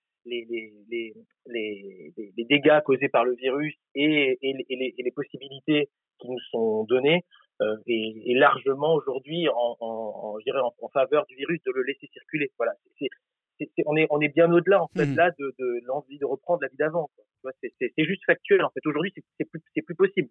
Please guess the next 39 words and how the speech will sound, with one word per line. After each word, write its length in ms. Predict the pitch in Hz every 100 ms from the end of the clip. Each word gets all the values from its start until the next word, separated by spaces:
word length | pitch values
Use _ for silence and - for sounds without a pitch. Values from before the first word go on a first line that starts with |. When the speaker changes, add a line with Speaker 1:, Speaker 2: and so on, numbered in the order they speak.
| -
Speaker 2:
Mhm. 220 | 175 139 117
Speaker 1:
On 80 |
peut, 80 | -
on 60 | -
peut 120 | 135
plus 180 | 123 165
le 40 |
gérer. 320 | 143 165 185 175
Ce, 40 | 110 -
ce, 60 | 117 107
ce, 60 | -
Speaker 2:
C'est 80 | 180
plus, 260 | 143 220 -
c'est 160 | 202
plus 140 | 208 208
Speaker 1:
ce, 60 |
ce 60 | 202
Speaker 2:
possible. 340 | 196 247 226
Speaker 1:
virus. 180 | 123 123
Speaker 2:
Et, 80 | 180
et, 380 | 190 185 - 180
et 40 |
Marina, 400 | 180 175 196 220
est-ce 140 | 208
que 80 | -
c'est 300 | 202 214 214
encore, 520 | 185 139 208 214 170
euh, 600 | 170 160 151 143 139 135 123 123
au 120 | 165 147
vu 180 | 156
des 240 | 156 147 143
statistiques 720 | - - - 131 - 170 170
de 420 | 143 131 135 139
mortalité, 520 | 139 131 131 123 170
est-ce 160 | 165 -
que 80 | 127
c'est 160 | 147
toujours 340 | - 156 160 156
justifié ? 600 | 135 139 - 135 - 123